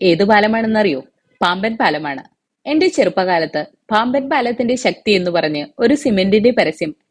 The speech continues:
ടി വിയിൽ കണ്ടതാണ് എനിക്ക് ഈ പാലത്തിന് മുകളിലൂടെ പോയപ്പോൾ ഓർമ്മ വന്നത്. ഞങ്ങൾ പോയ ഈ പാലത്തിന് മുകളിലൂടെ ഇപ്പോൾ നിങ്ങൾക്ക് യാത്ര ചെയ്യാൻ സാധിക്കുകയില്ല എന്നെനിക്ക് തോന്നുന്നു. കാരണം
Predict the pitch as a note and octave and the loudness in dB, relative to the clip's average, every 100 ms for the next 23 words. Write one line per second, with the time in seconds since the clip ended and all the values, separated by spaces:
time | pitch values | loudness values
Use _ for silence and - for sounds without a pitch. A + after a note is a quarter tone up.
0 | - A3+ B3 C4 B3+ D#3 D#3+ E3 D#3 - | 0 2 4 2 0 0 2 2 0 -4
1 | _ - F#3+ F#3+ - G#3 - G#3 G3 D#3+ | _ -6 -2 -2 -2 -6 -2 -2 0 0
2 | E3+ F3+ A#3 A3 E3 F3 F3 F3+ D#3+ D3+ | 0 0 -2 0 4 4 4 2 -2 -2
3 | D3+ C#3+ - F3+ E3+ F3+ E3 C#3+ C3+ - | -2 -6 -2 0 2 0 -4 -4 -8 -10
4 | _ - G3+ G3+ G#3+ A#3 C4+ C4 C4+ B3+ | _ -2 0 0 -2 2 2 4 0 -4
5 | B3 C#4+ A#3+ B3 C4+ C4 A#3 A3+ A3 A3 | 0 2 2 0 -2 0 0 0 2 0
6 | - A#3+ D#4 D#4 C#4+ A#3+ G#3+ A#3 G3+ E3 | -2 -4 -2 0 2 2 0 0 2 0
7 | - F#3 A3 A3+ B3 B3 G#3+ A#3 B3 B3 | 0 -8 -4 -4 -2 0 0 -2 -4 0
8 | B3+ C#4 C#4+ C#4+ D#4 - A#3+ C#4+ B3 A3+ | 0 0 -2 -4 -6 0 2 0 -4 -6
9 | - _ - G#3 G3 G3+ G3+ | -8 _ -2 2 2 0 -8